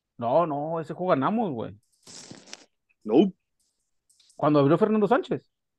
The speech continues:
Speaker 2: Cuando abrió Fernando, ah, no, cuando abrió Ma-, entonces el, el miércoles, güey, fue, fue cuando, fue, fue el día
Speaker 1: Sí, que nos tiró
Speaker 2: que
Speaker 1: Miranda, un juegazo, güey.
Speaker 2: Ajá, pero, pero ese día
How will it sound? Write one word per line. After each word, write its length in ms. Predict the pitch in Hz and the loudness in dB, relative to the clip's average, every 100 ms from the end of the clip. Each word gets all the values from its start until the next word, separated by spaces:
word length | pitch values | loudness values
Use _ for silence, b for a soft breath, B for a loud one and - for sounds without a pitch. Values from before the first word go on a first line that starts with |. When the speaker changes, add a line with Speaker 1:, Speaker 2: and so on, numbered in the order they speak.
| _ _ _ - | _ _ _ -2
Speaker 2:
Cuando 220 | 127 123 | 0 2
abrió 180 | 120 131 | 2 2
Fernando, 360 | 165 165 170 135 | 0 0 0 2
ah, 140 | 156 | 2
no, 180 | 160 151 | 2 2
cuando 220 | 147 135 | 0 0
abrió 180 | 120 139 | 0 0
Ma-, 160 | 175 139 | -2 -6
entonces 340 | 127 190 190 | -4 -4 -2
el, 120 | 147 139 | -4 -4
el 160 | 127 123 | -4 -4
miércoles, 540 | 131 143 139 180 139 | -2 -2 0 -2 -2
güey, 160 | 117 110 | -4 -8
fue, 180 | - 131 | -8 -8
fue 140 | - 131 | -8 -4
cuando, 440 | 160 151 120 101 _ _ _ _ _ _ _ _ _ | -4 0 -2 -4 _ _ _ _ _ _ _ _ _
fue, 300 | 135 139 135 | 0 2 2
fue 160 | 104 135 | 2 4
el 100 | 135 | 6
día 160 | 143 143 | 6 4
Speaker 1:
Sí, 40 | 147 | 4
que 340 | 147 131 123 127 | 6 6 4 4
nos 140 | 156 | 4
tiró 180 | 143 151 | 4 4
Speaker 2:
que 60 | 190 | 4
Speaker 1:
Miranda, 300 | 160 208 202 | 2 0 -2
un 60 | |
juegazo, 400 | 180 156 180 202 | 0 0 0 -2
güey. 160 | 110 98 _ _ _ _ _ _ | -8 -12 _ _ _ _ _ _
Speaker 2:
Ajá, 340 | 117 131 170 | 0 2 2
pero, 240 | - 139 117 | 2 0 2
pero 280 | 135 127 127 | 2 2 0
ese 300 | 123 - 147 | -2 -8 -8
día 160 | 147 | -8